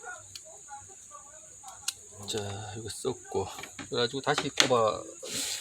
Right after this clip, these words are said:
놓아야 될 것 같네요. 나는 아직 뿌리가 안 내렸어요. 부툴리아는 아직 뿌리가 안 내렸어요.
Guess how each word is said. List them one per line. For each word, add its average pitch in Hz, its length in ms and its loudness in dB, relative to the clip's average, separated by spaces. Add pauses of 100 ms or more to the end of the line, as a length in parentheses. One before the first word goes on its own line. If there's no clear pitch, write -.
(160)
놓아야 117 340 4
될 104 140 0
것 - 140 -2
같네요. 104 360 0 (500)
나는 120 200 4
아직 127 200 0
뿌리가 135 220 2
안 98 100 2
내렸어요. 104 360 2
부툴리아는 127 680 4
아직 113 220 2 (120)
뿌리가 113 260 -2
안 95 100 -4
내렸어요. 92 400 -4